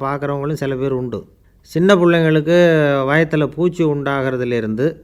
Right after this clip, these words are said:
பெரியவங்களுக்கு நீரிழிவு வர்ற வரைக்கும் எல்லாத்துக்கும் சர்க்கரை தான் காரணம்னு சொல்லிட்டு இருக்கிறோம். ஆனா, அந்த அளவுக்கு பயப்பட வேண்டிய அவசியம் இல்லை அப்படின்னு சொல்றாங்க.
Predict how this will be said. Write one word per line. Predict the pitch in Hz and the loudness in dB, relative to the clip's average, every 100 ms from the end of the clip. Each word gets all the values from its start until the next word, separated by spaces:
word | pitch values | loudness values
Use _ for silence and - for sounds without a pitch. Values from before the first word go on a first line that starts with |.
| - | -6
பெரியவங்களுக்கு | 135 160 190 180 165 151 | 2 6 6 4 0 -2
நீரிழிவு | 135 147 180 180 160 156 139 | -2 0 2 2 2 0 0
வர்ற | 131 | -2
வரைக்கும் | 127 120 123 175 | -4 -4 -4 -4
எல்லாத்துக்கும் | 139 143 156 156 175 | -2 0 0 0 -2
சர்க்கரை | 160 135 135 135 | -2 -4 -6 -6
தான் | 139 147 | -4 -6
காரணம்னு | 127 127 123 123 147 | -4 -4 -6 -6 -8
சொல்லிட்டு | 139 143 156 127 | -6 -4 -4 -4
இருக்கிறோம். | 117 104 - _ _ _ - - - | -6 -8 -10 _ _ _ -20 -18 -8
ஆனா, | 147 165 | -2 0
அந்த | 143 165 165 | 0 2 4
அளவுக்கு | 165 196 202 | 4 4 2
பயப்பட | 170 156 165 170 165 | 0 0 0 -2 0
வேண்டிய | 156 147 135 | 0 -2 -2
அவசியம் | 131 147 160 147 | -2 -4 -4 -6
இல்லை | 127 120 120 | -6 -4 -4
அப்படின்னு | 104 - 135 127 131 | -4 -8 -8 -4 -4
சொல்றாங்க. | 127 120 117 127 80 | -4 -4 -4 -4 -6